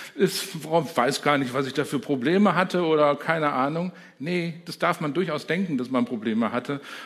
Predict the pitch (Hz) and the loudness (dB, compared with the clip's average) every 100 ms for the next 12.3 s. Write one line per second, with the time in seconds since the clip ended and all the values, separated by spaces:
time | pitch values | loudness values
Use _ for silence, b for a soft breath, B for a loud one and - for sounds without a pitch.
0 | B 131 135 131 135 131 135 127 143 135 | B -2 -2 -2 -2 -2 -4 -8 -6 -4
1 | - - - 147 127 - 165 202 131 - | -4 -8 -4 -2 -2 -4 -4 -4 -4 -6
2 | 113 101 92 - 151 160 110 85 - _ | -8 -8 -8 -6 -4 -2 -6 -10 -16 _
3 | - 113 147 135 113 107 98 95 - 135 | -16 -12 -8 -8 -6 -6 -6 -8 -4 -4
4 | 87 - B B B B - 160 151 - | -4 -16 B B B B -8 -6 -6 -8
5 | 123 113 - 165 127 B B - 127 - | -8 -10 -6 -2 -2 B B -10 -8 -6
6 | - 120 117 110 117 156 165 156 156 147 | -4 -4 -2 -2 -2 -4 -6 -6 -6 -8
7 | - 160 - 156 156 156 - - 135 - | -4 -4 -4 -6 -4 -4 -8 -12 -12 -6
8 | 117 117 - 160 160 120 127 165 165 160 | -4 -4 -4 -4 -4 -2 0 0 0 -4
9 | 143 143 143 135 127 135 131 143 139 139 | -6 -6 -6 -6 -4 -4 -4 -2 -2 0
10 | 135 131 131 131 - - 156 165 143 131 | 0 0 0 -4 -8 -6 -2 2 0 -2
11 | - 156 143 135 123 - 180 175 - 123 | -6 -6 -4 -4 -6 -6 -6 -6 -2 -2
12 | 107 107 95 | 0 -4 -6